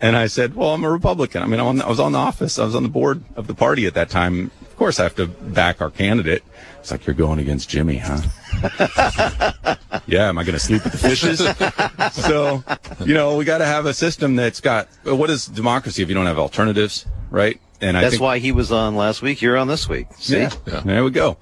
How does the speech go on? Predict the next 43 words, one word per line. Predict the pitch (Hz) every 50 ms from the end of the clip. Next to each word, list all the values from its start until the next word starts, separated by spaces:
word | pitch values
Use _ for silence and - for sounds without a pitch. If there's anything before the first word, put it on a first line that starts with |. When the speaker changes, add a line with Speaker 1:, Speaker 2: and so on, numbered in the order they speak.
| -
Speaker 3:
Personally, | - 123 165 - - 107 107
I'm | 123
in | 123 107
favor | - 107 98 90 87 82
of | 76
gridlock. | 78 - 98 95 90 82 73 71 - -
I | 92
don't | 110 104
wanna | 95 87 80
see | - - 92 80
either | 78 82 87 95 101 101 95 90
party | 82 - 90 85 80 78
control | 80 - - 85 - - 85 76 76 76
everything. | 76 71 71 71 - 69 -
Speaker 1:
God | - 151 165 143 120 98 90
bless | - 127 139 143 131 - -
you. | 90
Thank | 80 - - 165 175 180 - -
you | 123
for | 110 - 117
that. | 120 139 135 110 - 107
That's, | 123 127 151 - -
I | 147 131
mean, | 127 131 123 120 120 -
you're | - 127
giving | 120 151 131 131
me, | 131 127 123
like, | 117 113 110 - 101
chills. | - - - 180 165 135 107 101 -
Speaker 3:
<laughs> | 131 - 139 131 165 160 -
Speaker 1:
That's, | - 147 147 127 - - -
the | - - - - 117 135
fact | 127 - 151 156 151 120 -
is, | 147 165 160 120
I | 107 117
don't | 160 151 135
want | 135 147 170 160
the | 135
government | 113 117 117 113 120 113 113 104
to | 120
be | 110 117 123
all | 117 117 113
hyperactive. | 110 120 120 - 98 110 147 156 - - - 67